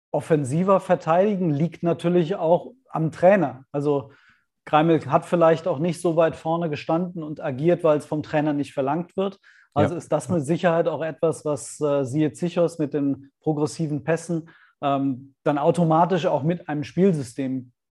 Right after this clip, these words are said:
Speaker 1: ähm, kommen kann. Ähm, ich finde das bei Greimel ganz spannend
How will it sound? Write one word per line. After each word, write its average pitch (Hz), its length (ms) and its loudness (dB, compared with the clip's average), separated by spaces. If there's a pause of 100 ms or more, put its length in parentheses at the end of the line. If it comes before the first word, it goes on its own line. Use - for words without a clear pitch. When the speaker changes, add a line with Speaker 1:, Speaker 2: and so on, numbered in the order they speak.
(140)
Speaker 1:
ähm, 127 300 -8
kommen 139 340 -2
kann. 170 360 -4 (440)
Ähm, 147 300 -2
ich - 120 -12
finde 180 160 2
das 175 120 2
bei 151 120 6
Greimel 185 400 2
ganz 185 240 -4
spannend 208 480 -4